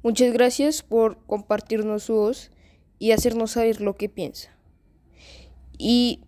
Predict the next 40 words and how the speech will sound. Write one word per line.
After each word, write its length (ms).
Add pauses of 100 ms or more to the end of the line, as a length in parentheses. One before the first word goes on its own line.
no 120
le 120
podemos 420
negar 260
sus 140
sentimientos 840
y 100
lamentamos 500
mucho 260
lo 100
sucedido 340
con 140
su 140
hijo. 200 (1000)
Y 120
por 200
último, 380 (540)
tenemos 280
un 120
testimonio 680
de 140
Luz 160
Marina 400
Bernal, 320 (680)
que 140
esta 280
vez 440
no 80
es 100
madre, 540
sino 200
una 140
hermana 460 (200)
preocupada 600
que 120
busca 260
justicia 520 (120)
por 160
su 80
hermano 460